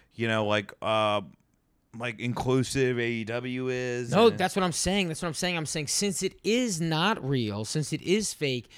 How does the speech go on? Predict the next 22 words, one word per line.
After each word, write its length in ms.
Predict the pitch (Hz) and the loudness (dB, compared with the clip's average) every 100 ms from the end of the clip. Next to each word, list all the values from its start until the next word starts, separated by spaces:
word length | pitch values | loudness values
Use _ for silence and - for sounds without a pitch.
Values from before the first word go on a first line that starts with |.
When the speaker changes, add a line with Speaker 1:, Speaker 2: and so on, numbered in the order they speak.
| - - | -20 -4
Speaker 2:
they 80 | 175 | -2
Speaker 1:
Mm-hmm. 120 | 147 | 0
Speaker 2:
have 140 | 185 | 0
an 80 | 190 | 2
opportunity 560 | 170 156 - 160 147 135 | 0 0 -2 0 0 0
to 100 | 131 | 0
be 180 | 135 127 | 0 0
like, 360 | 117 113 - _ _ _ _ _ _ _ | 0 -2 -6 _ _ _ _ _ _ _
"Yeah, 160 | 135 151 | -2 0
these 160 | 139 | -2
people 200 | - 131 | -6 -8
can 220 | 139 160 139 | -6 -4 -2
fight 200 | 151 131 | -2 -2
each 160 | 117 | -2
other, 420 | 135 117 117 113 | -2 0 0 0
and 180 | 113 113 | -2 -2
it 100 | 123 | 0
is 180 | 156 147 | 0 0
an 80 | 143 | -2
equal 300 | 135 131 123 | -2 -2 -2
match, 580 | 120 113 101 95 - 123 | 0 -2 -2 -4 -6 -6
and 360 | 113 107 110 | -4 -4 -8